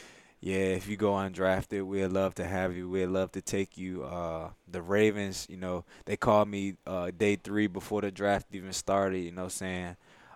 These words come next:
"Oh, yeah, um, if you go undrafted, we'd love to have you." Just imagine being a hometown guy, how many, how many, um, sponsorships you would get.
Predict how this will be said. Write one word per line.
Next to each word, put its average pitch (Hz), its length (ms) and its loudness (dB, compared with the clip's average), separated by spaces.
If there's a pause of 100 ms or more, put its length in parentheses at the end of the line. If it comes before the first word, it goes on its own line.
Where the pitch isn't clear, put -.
"Oh, 98 160 -2
yeah, 95 520 0 (580)
um, 92 600 -2
if 92 120 -10
you 110 60 -2
go 107 140 2
undrafted, 101 500 2
we'd 98 180 0
love 98 260 0
to 95 100 -2
have 95 340 -2
you." 95 120 -6
Just 107 280 -2
imagine 98 500 2
being 92 240 -6
a 87 40 -6
hometown 92 640 -4
guy, 90 360 2
how 92 120 -2
many, 92 220 -10
how 98 180 -6
many, 92 460 -6
um, 64 560 -6 (140)
sponsorships 98 840 -4
you 95 120 -6
would 90 200 -8
get. 92 320 -2